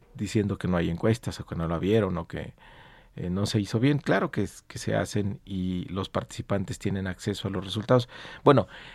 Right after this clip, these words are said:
en la última, Lupita, en la de donde sale como candidata Evelyn,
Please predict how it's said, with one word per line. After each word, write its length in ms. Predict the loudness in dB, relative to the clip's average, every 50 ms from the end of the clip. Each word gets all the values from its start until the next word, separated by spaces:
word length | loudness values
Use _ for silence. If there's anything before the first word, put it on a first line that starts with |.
| -4
en 160 | 2 6 8 10
la 80 | 10 10
última, 440 | 10 8 8 8 8 10 10 8 6
Lupita, 520 | 4 2 0 -2 -2 2 4 4 4 4 0
en 220 | -4 -4 -2 0
la 180 | 0 0 0 0
de 720 | 0 0 0 0 0 0 0 -2 -2 -4 -6 -8 -10 -10 -8
donde 300 | -6 -4 -4 -4 -4 -4
sale 640 | -2 2 4 4 4 4 4 4 2 2 0 -4 -6 -10 -16 -20 -20 -20 -20 -20 -20 -20 -14
como 280 | -8 -4 -2 -2 -2 -2
candidata 600 | -2 -2 0 0 2 2 2 2 2 2 2 4
Evelyn, 440 | 4 4 4 2 2 0 0 -2